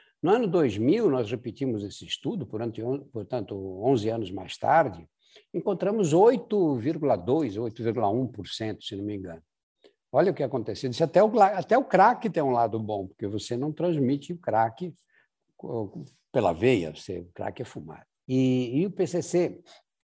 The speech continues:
como eles, como eles conseguiram dominar praticamente todo o sistema penitenciário de São Paulo, todas as cadeias, há uma ou outra só que não se encontra sob domínio deles, eles vão colocar uma ordem. Qual é o problema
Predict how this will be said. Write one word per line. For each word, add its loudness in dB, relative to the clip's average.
como -2
eles, -6
como -4
eles -8
conseguiram -4
dominar 2
praticamente -2
todo -2
o -8
sistema -6
penitenciário -10
de -18
São -18
Paulo, 0
todas -4
as -10
cadeias, -8
há -4
uma -4
ou -4
outra -6
só -4
que -14
não -14
se -20
encontra -10
sob -8
domínio -10
deles, -6
eles -8
vão -2
colocar -2
uma 2
ordem. 0
Qual -2
é 2
o -2
problema 2